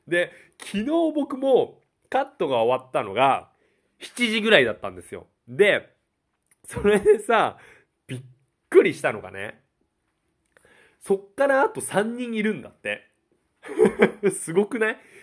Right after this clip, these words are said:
一人さ、一時間だと見てもさ、十時じゃん。でもそんなキンキンなわけないじゃん。で、全員市役所に勤めてる三人組なんだって。で、<laughs> 三人一緒に来るらしいのよ。もうなんで三人一緒なんだよ。もうやめてほしいよとかすげえ言ってて。それもまあ聞いてて面白いんだけど。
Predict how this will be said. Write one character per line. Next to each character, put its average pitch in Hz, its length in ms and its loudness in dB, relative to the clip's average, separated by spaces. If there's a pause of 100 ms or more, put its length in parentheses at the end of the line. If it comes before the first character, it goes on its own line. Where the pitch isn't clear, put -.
(180)
一 - 220 0
人 208 100 0
さ、 127 240 2
一 127 240 -10
時 214 60 -10
間 208 160 0
だ 127 80 -8
と 113 100 -12
見 113 120 -10
て 117 60 -12
も 101 80 -14
さ、 107 120 -12
十 175 260 -4
時 107 100 -12
じ 110 80 -10
ゃ 95 60 -10
ん。 - 160 -18
で 127 80 -8
も 120 60 -6
そ 220 120 0
ん 233 40 -10
な 240 80 -4
キ 226 160 -6
ン 220 100 -6
キ 220 120 -8
ン 208 100 -6
な 208 100 0
わ 190 100 0
け 165 100 -2
な 113 100 -6
い 107 80 -8
じ - 80 -18
ゃ 98 40 -16
ん。 - 120 -20
で、 139 200 -10
全 226 500 -4
員 202 160 -12 (300)
市 - 240 -6
役 247 260 0
所 165 180 -2
に 104 160 -8
勤 - 300 -4
め 143 100 -2
て 113 120 -6
る 92 80 -12
三 139 300 -6
人 143 180 -6
組 131 180 -6
な 131 120 -2
ん 113 60 -10
だ 98 80 -14
っ - 40 -20
て。 - 360 -6 (340)
で、 - 720 0 (220)
<laughs> 427 360 -6
三 294 300 -4
人 277 120 -6
一 190 160 -4
緒 - 180 0
に 254 120 -2
来 254 140 -4
る 240 80 -4
ら 233 100 0
し 247 140 -8
い 175 40 -6
の 104 100 -10
よ。 90 80 -20 (360)
も 127 80 -10
う 131 40 -10
な 349 180 -2
ん 508 140 -10
で 233 100 -6
三 180 300 -4
人 175 200 -10
一 147 100 -12
緒 381 180 -2
な 175 160 -4
ん 170 100 -10
だ 165 100 -2
よ。 156 180 0
も 156 240 -4
う 156 40 0
や 160 80 -2
め 370 140 2
て 381 80 4
ほ 403 140 8
し 339 160 -2
い 311 40 2
よ 170 120 0
と 135 60 -10
か 123 80 -2
す 151 120 -8
げ 180 120 0
え 165 40 0
言 120 120 -6
っ - 20 -12
て 151 180 -4
て。 101 260 -6
そ - 140 -8
れ 233 80 -4
も 240 140 -8
ま 214 160 0
あ 113 100 -2
聞 - 160 -14
い 160 60 -10
て 160 80 -6
て - 80 -14
面 104 240 -6
白 180 220 2
い 117 40 -8
ん 98 60 -14
だ 107 100 -6
け 101 80 -18
ど。 107 240 -8